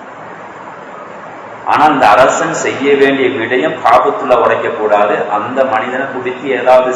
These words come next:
செஞ்சிருந்தா விஷயம் வேற, கொலை செஞ்சிருந்தா விஷயம் வேற. ஆனால் இவன் சத்தியமிட்டான், "நான்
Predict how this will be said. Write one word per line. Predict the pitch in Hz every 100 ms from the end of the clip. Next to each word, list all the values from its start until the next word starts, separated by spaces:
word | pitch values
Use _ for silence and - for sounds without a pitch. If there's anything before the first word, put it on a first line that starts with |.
| -
செஞ்சிருந்தா | 117 120 123 135 151
விஷயம் | 127 135 120
வேற, | 107 101
கொலை | 107 107
செஞ்சிருந்தா | 117 113 117 127 156 - - - - -
விஷயம் | - 175 139
வேற. | 104 - - - - - - - - - - - - - - - - - - -
ஆனால் | 123 143 233 220 - -
இவன் | 135 135 - -
சத்தியமிட்டான், | - - - 175 147 123 151 143
"நான் | 113 123 151 175 175